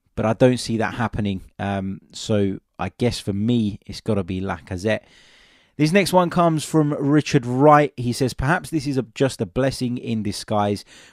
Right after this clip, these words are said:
We've got a very thin squad, and now we can focus on the Premier League, Europa League, and F A Cups. Hopefully we'll have more reinforcements by then."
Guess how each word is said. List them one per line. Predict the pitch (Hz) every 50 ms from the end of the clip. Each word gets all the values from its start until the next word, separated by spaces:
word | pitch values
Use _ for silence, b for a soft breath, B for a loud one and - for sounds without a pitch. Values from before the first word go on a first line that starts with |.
| b b
We've | 107 92
got | - 113 104 -
a | 117 101
very | 95 131 143 147 139
thin | 123 - - 123 110 107 101
squad, | - - - 110 104 104 101
and | 98 98
now | 107 110 110
we | 107 104
can | - 104 92
focus | - - 104 98 - 104 -
on | 101
the | 92 90
Premier | - - 139 139 131 113
League, | 104 104 101 95 90
Europa | 101 95 92 101 107 98 - 101
League, | 98 98 87 - b b b b b b b b
and | - 95 101 101 -
F | - 104 101 -
A | 104 95 92
Cups. | - - - 95 87 - - -
Hopefully | 117 113 110 - 113 101
we'll | 95 92 98 95
have | 92 92 78 - b b b b b b
more | - 107 110 110 104 98
reinforcements | 104 110 110 107 101 95 - - 117 113 110 98 - 110 104 101 98
by | - - 101 101 101 101
then." | 98 107 107 104 104 95